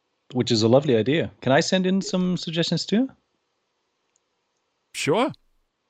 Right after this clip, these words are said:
Speaker 2: I mean,
Speaker 1: <laughs>
Speaker 2: just, just send me the Ibanez catalog, 'cause that's exactly what you're gonna do. <laughs> This countdown's ten minutes long this week. Why is that?
Speaker 1: <laughs>
Speaker 2: Well, I,
Speaker 1: No,
Speaker 2: I
Speaker 1: I'm
Speaker 2: thought we could
Speaker 1: super
Speaker 2: actually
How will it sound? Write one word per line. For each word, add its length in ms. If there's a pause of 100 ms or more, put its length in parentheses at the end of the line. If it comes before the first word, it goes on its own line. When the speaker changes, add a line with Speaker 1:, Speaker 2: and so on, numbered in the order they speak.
(680)
Speaker 2:
I 60
mean, 260
Speaker 1:
<laughs> 40
Speaker 2:
just, 260
just 240
send 160
me 80
the 180
Ibanez 340
catalog, 520
'cause 180
that's 240
exactly 440
what 160
you're 100
gonna 220
do. 320
<laughs> 60 (1500)
This 100
countdown's 540
ten 220
minutes 280
long 220
this 200
week. 220
Why 220
is 140
that? 180 (560)
Speaker 1:
<laughs> 800 (2500)
Speaker 2:
Well, 120
I, 60
Speaker 1:
No, 60
Speaker 2:
I 120
Speaker 1:
I'm 60
Speaker 2:
thought 220
we 80
could 60
Speaker 1:
super 80
Speaker 2:
actually 140